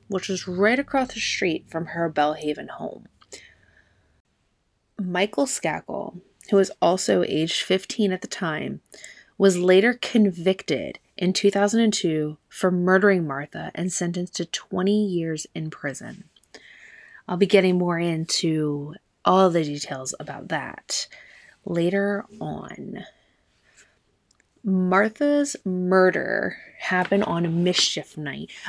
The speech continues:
of nineteen seventy-five. So for those of you that don't know what night Mischief Night is,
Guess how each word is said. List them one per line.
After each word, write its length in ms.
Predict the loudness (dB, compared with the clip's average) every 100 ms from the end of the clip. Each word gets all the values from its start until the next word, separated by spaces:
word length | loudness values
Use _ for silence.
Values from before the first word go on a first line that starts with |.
| 0
of 200 | 0 2
nineteen 920 | 0 0 -2 -4 -6 -2 2 2 0
seventy-five. 1400 | -4 -2 -2 -4 -6 -6 -6 -6 -4 -8 -8 -12 -16 _ _ -20 _
So 120 | -10
for 140 | -2 2
those 180 | 2
of 100 | 2
you 120 | 2 2
that 160 | 2
don't 240 | 0 -2 -2
know 160 | -2
what 160 | -2 -2
night 200 | -2 -2
Mischief 440 | 0 0 -2 -4
Night 200 | -4 -4
is, 360 | -6 -6 -8